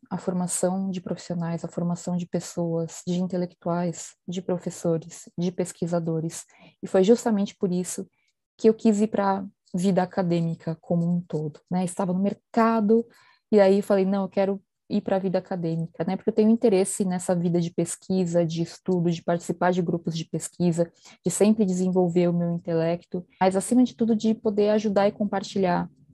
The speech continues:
o que eu aprendo, o que eu sei com outras pessoas. Eu pretendo, claro, ser professora universitária, ser professora de pós-graduação,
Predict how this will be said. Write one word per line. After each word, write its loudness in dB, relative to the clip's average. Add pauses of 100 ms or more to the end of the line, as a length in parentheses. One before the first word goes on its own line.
(140)
o -6
que -4
eu 4
aprendo, 0
o -4
que -8
eu -2
sei -2
com -4
outras -4
pessoas. -6 (400)
Eu 0
pretendo, 4 (140)
claro, 0
ser -2
professora -6
universitária, -2
ser -4
professora -2
de -4
pós-graduação, 0